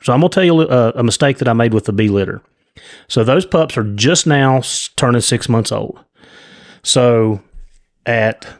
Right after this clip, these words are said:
uh, it was about four, four and a half, somewhere in there, four, four months old, I would say. Um, I thought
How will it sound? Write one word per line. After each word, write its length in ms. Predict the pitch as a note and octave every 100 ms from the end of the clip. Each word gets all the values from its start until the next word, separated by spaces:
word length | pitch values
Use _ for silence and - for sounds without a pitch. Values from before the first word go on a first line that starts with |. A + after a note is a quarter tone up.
| _ _ _ -
uh, 40 | B2+
it 60 | E3
was 140 | G3+
about 560 | G3+ F#3+ - F3 F3 D#3 _
four, 1120 | C3+ C#3+ D#3+ E3 E3 E3+ E3+ F3 F3 F3+ F3 - _
four 200 | C3+ C3+
and 100 | D3
a 40 |
half, 340 | C#3 C#3 C#3+ -
somewhere 320 | F#3 E3 C#3
in 60 |
there, 180 | A2+ G#2+
four, 380 | G#2+ - C#3+ C#3+ C3
four 180 | E3 E3+
months 220 | E3 D3
old, 300 | E3 D#3+ D3+
I 60 | C#3
would 120 | A#2+
say. 380 | D#3 D3 D3 C3+ _ _ - - _ _
Um, 480 | C#3 A#2 A2+ A2+ G2+ - _ _ _ _ _ _ _ - _ _
I 140 | - A2+
thought 640 | - D#3 G3 A3+ G3+ -